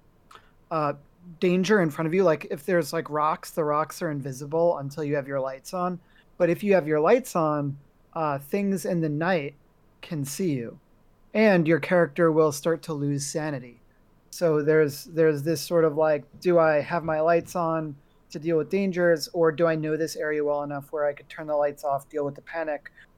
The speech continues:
uh, to avoid enemies? And as you go through the areas and you find new uh, collectible items, you're also gaining access to new types of,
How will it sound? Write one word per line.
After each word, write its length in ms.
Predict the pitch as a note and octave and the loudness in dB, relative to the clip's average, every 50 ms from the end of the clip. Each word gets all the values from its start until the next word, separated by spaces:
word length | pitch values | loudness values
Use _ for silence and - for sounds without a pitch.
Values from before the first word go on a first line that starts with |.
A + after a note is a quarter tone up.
| _ _ - | _ _ -2
uh, 200 | D3+ D3 C#3+ C#3+ | 2 2 2 0
to 180 | C#3+ - E3+ | 0 0 -2
avoid 320 | D#3 C3 C3+ C#3+ C3+ C3 C3+ - | -2 2 2 2 2 2 0 -4
enemies? 580 | E3 D#3 C#3+ C3+ A#2+ A#2+ - _ - - - _ _ _ _ _ _ _ _ _ _ _ | -4 -6 -6 -8 -8 -12 -14 _ -16 -16 -16 _ _ _ _ _ _ _ _ _ _ _
And 300 | F3 F3 F3+ F3 F3 F3 - | 0 2 4 4 4 2 2
as 280 | G3+ G3 G3 F#3 D#3 | 2 2 2 2 2
you 280 | G3 G3+ F#3 F3+ F3+ E3+ | 2 2 4 4 4 4
go 160 | D3 F#3 C4 B3 | 4 2 2 2
through 180 | - - A3 | 0 0 2
the 140 | F3+ F3+ E3+ | 4 6 8
areas 380 | E3+ E3+ E3 E3 E3 D#3+ C#3 D3 | 8 8 8 6 6 4 2 -2
and 120 | D#3 D3+ | -6 -6
you 60 | D3 | -8
find 480 | C#3+ - - F3 F3 F3 F3 E3+ E3 D#3+ | -8 -8 -6 -2 -2 0 0 0 -2 -2
new 480 | D#3+ D#3+ D#3+ D#3 D3+ D3 D3 C#3 C#3+ C#3+ _ _ _ _ _ _ _ _ _ | -2 -2 -2 -2 -2 -2 -4 -6 -10 -12 _ _ _ _ _ _ _ _ _
uh, 260 | E3 D#3 D3+ C#3+ C3+ C#3 | -4 -2 0 0 -2 -4
collectible 580 | - - G3 F#3+ F#3 F#3 - D#3+ D3 D#3 D#3 | -6 -4 0 0 0 0 -4 -4 -2 -2 0
items, 600 | D#3+ F3 F3+ F3+ F3 E3 E3 D#3+ D3 C#3 - - F3 | 2 2 2 2 2 0 -2 -4 -6 -8 -12 -14 -10
you're 240 | D#3+ D#3+ D#3+ D#3 - | -6 -2 -2 -2 -2
also 440 | - E3 D#3 E3 E3 - - F#3 D#3+ | -2 -6 -6 -6 -6 -6 -4 -6 -4
gaining 380 | C#3 E3 E3 D#3 D#3 D3+ D3+ D3 | -4 -4 -4 -4 -4 -6 -6 -6
access 500 | D3+ D3+ C#3+ - - - D#3 C#3 C#3+ - | -8 -8 -10 -12 -8 -8 -8 -8 -8 -12
to 160 | - - E3+ | -14 -12 -8
new 200 | D#3+ D#3 D3+ D3 | -6 -6 -6 -6
types 400 | C#3+ - - D#3 D3 C#3+ - - | -8 -6 -6 -6 -6 -6 -6 -8
of, 260 | D3 C#3 C3+ C3 B2 | -6 -6 -6 -8 -12